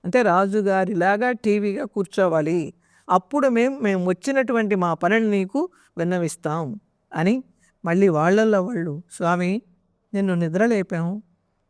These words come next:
ఇలా సింహంలాగా విజృంభించాలన్నావు, నడిచి రమ్మన్నావు, అయ్యో నువ్వు ఎంత కష్టపడుతున్నావు మా కోసం" అని బాధపడటం మొదలుపెట్టారు. ఇవాల్టి పాశురంలో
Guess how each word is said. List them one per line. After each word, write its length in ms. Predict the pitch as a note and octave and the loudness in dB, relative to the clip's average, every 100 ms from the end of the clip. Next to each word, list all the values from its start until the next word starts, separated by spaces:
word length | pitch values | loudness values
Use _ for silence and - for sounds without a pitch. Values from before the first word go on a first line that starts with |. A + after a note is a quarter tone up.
| _ _ | _ _
ఇలా 200 | G3 G3+ | -2 -2
సింహంలాగా 760 | F3+ - F#3 G3 A3 A3 G#3+ G#3+ | -2 -4 -2 0 2 2 2 0
విజృంభించాలన్నావు, 1200 | F3+ F3+ A3+ G#3 G#3+ G#3 G3+ G3 E3 E3+ F3+ G#3+ - _ _ | 0 -2 -2 0 0 2 2 2 -2 -4 -6 -8 -14 _ _
నడిచి 320 | G3 A3+ C4 D#4+ | 4 4 2 0
రమ్మన్నావు, 680 | A#3+ G#3 A#3+ G#3+ G3 A3 - _ _ | 0 0 -2 -2 -2 -4 -10 _ _
అయ్యో 340 | F3+ A3+ A#3 C#4 | 2 6 6 4
నువ్వు 200 | C#4 G#3 - | 0 -6 -6
ఎంత 240 | F#3 G#3 | -4 -4
కష్టపడుతున్నావు 840 | A3 F#3+ C4+ B3+ B3+ A#3+ B3 A#3+ | -2 -2 0 0 0 0 2 2
మా 140 | G#3+ F#3 | 2 -2
కోసం" 540 | E3 E3+ F#3 F3 C#3 - _ - | 0 -2 -2 -6 -6 -12 _ -2
అని 480 | G#3 B3 F#3+ D#3+ E3 _ - | 2 2 2 -4 -10 _ -2
బాధపడటం 720 | E3+ G3+ A#3 G#3 F#3+ F3 G#3 | 2 4 2 0 -2 -2 -2
మొదలుపెట్టారు. 880 | F3 E3+ E3 D#3+ D#3+ D3 D3 D3 - _ _ _ - | -2 -2 -2 -4 -4 -4 -6 -8 -12 _ _ _ -4
ఇవాల్టి 360 | E3+ F#3+ E3+ | 2 2 2
పాశురంలో 840 | E3 E3+ G3 G#3+ A3 G#3+ A3 A#3+ | -4 -2 -2 0 0 0 0 -2